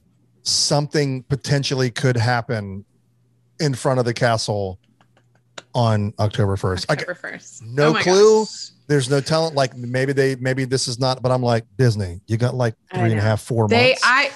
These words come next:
Speaker 2: honey,
Speaker 1: can
Speaker 2: I
Speaker 1: do
Speaker 2: don't think
Speaker 1: something."
Speaker 2: there's anybody who wants to do it more than they do. That is
Speaker 1: All
Speaker 2: for
Speaker 1: right,
Speaker 2: sure.
Speaker 1: come on, let's go.
Speaker 2: <laughs>
Speaker 1: So we have, um, that, which is kind of a big deal. And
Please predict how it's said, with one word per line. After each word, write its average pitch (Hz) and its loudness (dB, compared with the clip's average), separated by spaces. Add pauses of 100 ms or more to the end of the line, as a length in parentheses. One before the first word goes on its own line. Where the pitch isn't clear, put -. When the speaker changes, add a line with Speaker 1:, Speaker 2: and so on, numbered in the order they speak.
(140)
Speaker 2:
honey, 247 0
Speaker 1:
can 226 2
Speaker 2:
I 233 2
Speaker 1:
do 254 4
Speaker 2:
don't 247 2
think 247 2
Speaker 1:
something." 214 0
Speaker 2:
there's 226 2
anybody 202 -2
who 208 0
wants 180 -4
to 175 -4
do 175 0
it 139 -2
more 170 -4
than 151 -6
they 139 -6
do. - -8
That 147 -2
is - -6
Speaker 1:
All 135 4
Speaker 2:
for 165 6
Speaker 1:
right, 165 4
Speaker 2:
sure. - -20
Speaker 1:
come 165 2
on, 165 2
let's 160 -2
go. 160 2 (200)
Speaker 2:
<laughs> 339 2 (1000)
Speaker 1:
So 143 0 (140)
we 143 0
have, 139 -2 (100)
um, 123 -2 (100)
that, 117 0 (100)
which 135 -10
is 143 -4
kind 139 2
of 123 0
a 123 -2
big 113 -2
deal. 120 0
And 190 0